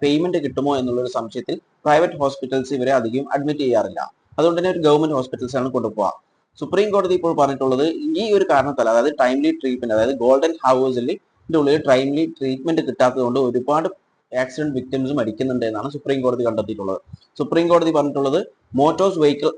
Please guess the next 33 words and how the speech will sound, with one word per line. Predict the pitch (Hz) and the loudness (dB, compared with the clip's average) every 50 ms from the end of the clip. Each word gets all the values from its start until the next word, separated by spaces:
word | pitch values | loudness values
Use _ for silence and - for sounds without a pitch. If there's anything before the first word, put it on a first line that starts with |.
| - | -2
ആക്ട് | 120 131 - 160 - - | 0 0 0 0 -2 -8
പ്രകാരം | 156 - 127 117 113 110 113 120 139 156 | -2 0 2 2 4 4 4 2 2 -2
സെക്ഷൻ | 151 - - 135 123 - - 160 180 220 - - _ _ _ _ _ _ _ _ - | -4 -6 -6 -6 -6 -2 -2 -2 -2 -2 -6 -12 _ _ _ _ _ _ _ _ -4
വൺ | 123 147 170 180 | -4 -2 -2 -4
സിക്സ്റ്റി | 175 165 151 - - - 165 160 160 - | -6 -6 -6 -6 -2 0 0 0 0 0
ടൂവിൽ | 135 139 139 147 | -2 0 0 0
പറയുന്നുണ്ട് | 147 135 123 120 123 123 120 123 156 160 - - _ - | 2 2 2 4 2 0 0 0 0 -2 -2 -8 _ -2
ക്യാഷ്ലെസ് | 147 147 151 170 165 - - 175 180 175 180 - | 0 0 0 0 -2 -2 -2 -2 -2 -2 -6 -16
ട്രീറ്റ്മെന്റ് | _ _ - 147 147 143 - - 147 147 147 - | _ _ -2 -2 -2 -2 -2 -4 -4 -4 -2 -4
എന്നൊരു | 147 131 131 131 120 123 | -4 -2 -2 -2 -2 0
കാര്യം. | 123 110 101 104 101 90 | 0 0 0 0 -2 -6
അതായത് | - 98 107 107 113 135 87 80 - _ - _ _ _ _ - _ - | -4 -4 -2 -2 0 -2 -4 -6 -10 _ -20 _ _ _ _ -20 _ 0
ആക്സിഡന്റ് | 127 135 147 - - 190 185 170 156 | 2 2 2 0 -2 -4 0 2 2
ആയി | 143 | 2
കഴിഞ്ഞാൽ | 143 - 139 131 131 147 151 | 2 0 0 0 2 2 2
അതിന്റെ | 135 131 127 127 | 2 2 0 -2
ട്രീറ്റ്മെന്റിൽ | 131 127 139 139 135 151 156 151 151 | -2 -2 -6 -6 -4 -4 -2 -4 -4
ക്യാഷ്ലെസ് | 151 151 - 147 151 160 - - 170 160 - _ | -4 -4 0 0 0 0 0 -4 -8 -8 -6 _
ട്രീറ്റ്മെന്റ് | 143 135 135 127 - 139 143 139 131 131 | -4 -4 -4 -6 -4 -4 -4 -2 0 0
വേണം, | 123 120 127 135 | 0 0 0 0
അതായത് | 131 131 131 151 | 0 0 -2 -4
ഫ്രീ | 147 - 143 156 180 | -6 -4 -2 -2 -2
ട്രീറ്റ്മെന്റ് | 170 - 147 143 135 123 147 147 147 147 | -2 -2 -4 -4 -4 -2 -2 -2 -2 0
കൊടുക്കണം | 147 127 120 117 - 135 139 135 - | -2 -2 -4 -2 -4 -4 -4 -2 -2
ആക്സിഡന്റ് | 104 113 - - - 139 131 127 120 | -2 -4 -4 -4 -6 -6 -2 0 0
ആയ | 117 120 120 | 2 2 0
victims-ിന് | 113 104 - _ 127 123 120 120 123 123 | -2 -6 -6 _ -4 -4 -2 -4 -6 -6
എന്ന് | 117 113 117 156 160 - _ _ _ - | -4 -4 -4 -6 -6 -10 _ _ _ 2
ആ | 147 151 | 4 4
ഒരു | 151 151 147 151 | 6 6 4 4
ലോയിൽ | 147 131 127 127 135 135 131 131 | 4 4 4 4 4 4 2 -2
തന്നെ | 127 127 117 | -2 -2 0
പറഞ്ഞിട്ടുണ്ട്. | 113 110 107 - 110 104 98 90 | 0 -2 -2 -2 -8 -8 -8 -10